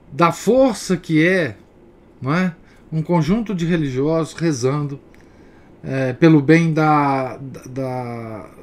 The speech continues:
do, dos domínios de um príncipe, né? Isso, há, há histórias e mais histórias sobre isso, né?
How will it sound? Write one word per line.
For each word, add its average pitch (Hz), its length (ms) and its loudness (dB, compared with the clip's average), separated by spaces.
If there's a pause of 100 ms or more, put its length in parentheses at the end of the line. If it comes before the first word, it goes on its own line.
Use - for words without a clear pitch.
do, 123 320 -14 (260)
dos 131 160 -6
domínios 180 680 6
de 131 140 -2
um 127 220 -2
príncipe, 147 600 -2
né? 131 260 -8 (1400)
Isso, 202 480 0
há, 170 260 -8
há 185 120 0
histórias 220 580 2
e 156 60 2
mais 147 240 2
histórias 139 680 4
sobre 104 320 -8
isso, 113 320 -8
né? 123 120 -10